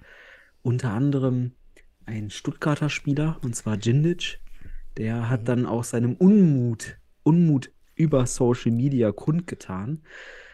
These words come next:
Speaker 1: was ich ein wenig überzogen em-, ja, als überzogen empfand. Wie empfand, äh, wie empf-, empfandest du es,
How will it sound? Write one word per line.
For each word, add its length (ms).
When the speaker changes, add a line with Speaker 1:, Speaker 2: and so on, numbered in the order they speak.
Speaker 1:
was 300
ich 180
ein 260
wenig 800
überzogen 680
em-, 320
ja, 160
als 200
überzogen 520
empfand. 680
Wie 160
empfand, 520
äh, 160
wie 140
empf-, 420
empfandest 1080
du 160
es, 420